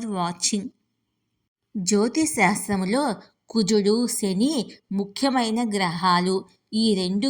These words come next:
గ్రహాల స్థానాల్లో మార్పుల ప్రభావము అన్ని రాసుల మీద ఉంటుంది. కుజుడు, శని కలిసి నవపంచమ యోగాన్ని ఏర్పరిచారు. దీంతో కొన్ని రాసుల వారికి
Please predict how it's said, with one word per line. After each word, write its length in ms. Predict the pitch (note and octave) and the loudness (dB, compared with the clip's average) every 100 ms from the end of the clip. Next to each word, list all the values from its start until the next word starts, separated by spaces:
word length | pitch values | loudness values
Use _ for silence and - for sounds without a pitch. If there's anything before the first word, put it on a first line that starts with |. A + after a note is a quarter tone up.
| G#3+ | 0
గ్రహాల 440 | G3+ F3 G#3 G#3 G#3+ G#3 | 0 2 2 2 0 -6
స్థానాల్లో 760 | - F3+ F#3 G3+ G3 F#3+ B3 D4 - - _ F#3 | -6 -4 -2 0 0 0 0 0 -2 -18 _ 0
మార్పుల 520 | F#3+ G#3+ A#3 B3 B3 - | 4 4 2 -4 -4 -4
ప్రభావము 680 | F#3+ F3 G3 F#3 F3+ F3+ F#3 F#3+ - - _ | -6 -4 0 0 0 -2 -4 -4 -10 -20 _
అన్ని 340 | F#3 G#3 G#3 G3+ F3+ | -2 2 2 2 2
రాసుల 360 | F#3+ - A#3+ A3+ G#3+ | 0 0 -4 -2 -4
మీద 200 | F#3 A3 B3+ A3 | 0 4 4 2
ఉంటుంది. 560 | F#3 F3+ F3+ F3+ F3+ G3 F#3+ _ _ _ | -4 -6 -4 -2 0 -2 -4 _ _ _
కుజుడు, 440 | A#3+ A3 C4 C4 D4+ C#4 | -4 -2 0 -2 -2 -4
శని 320 | G#3 F#3+ G3+ G#3+ | -6 -2 -2 -2
కలిసి 400 | G3 F3+ F3+ D#4 E4 - _ - F3 | -4 -6 -4 -4 -6 -10 _ -14 -2
నవపంచమ 640 | F#3+ A#3+ B3 A3+ A3+ A#3 A3+ G#3 | 2 2 0 -2 -2 -2 -4 -4
యోగాన్ని 560 | F3 F3+ F#3+ F3+ A3+ F4 D4+ - - | -4 -4 -2 0 0 -2 -4 -12 -4
ఏర్పరిచారు. 920 | G3+ G#3 G#3 G#3 G3+ G#3 F#3 E3+ F3+ F#3 - _ - F3 | 0 2 0 -4 -4 -4 -2 -2 -4 -6 -10 _ -8 2
దీంతో 400 | G#3 G3 F3+ C#4+ D4+ - - - | 2 2 0 0 0 -2 -14 -2
కొన్ని 320 | A3 G#3+ G3+ | 2 2 0
రాసుల 440 | F3 D#3 F3 A#3 A#3+ | -2 -6 -6 -4 -2
వారికి 520 | G#3+ F#3 E3+ E3 G#3+ | 0 0 -2 -4 -4